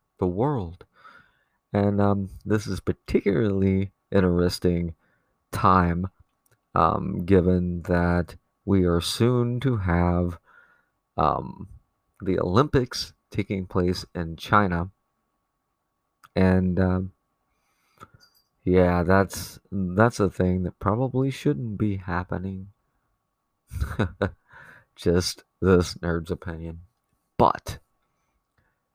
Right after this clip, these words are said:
what we wanna talk about today, honestly, is the whole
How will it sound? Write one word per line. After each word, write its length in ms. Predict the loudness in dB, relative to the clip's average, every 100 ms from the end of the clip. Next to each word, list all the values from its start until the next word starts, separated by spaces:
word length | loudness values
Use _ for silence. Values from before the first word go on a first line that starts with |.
| _ _
what 220 | 2 4 4
we 100 | 4
wanna 260 | 6 4
talk 240 | 2 -2 0
about 260 | -4 -4
today, 540 | -8 -2 0 0 -4 -14 _
honestly, 600 | 2 2 0 -4 -6 -6 -2
is 500 | 0 2 0 -4 -10 _ _ _ _ _ -20 _
the 200 | -4 -2
whole 360 | 2 2 2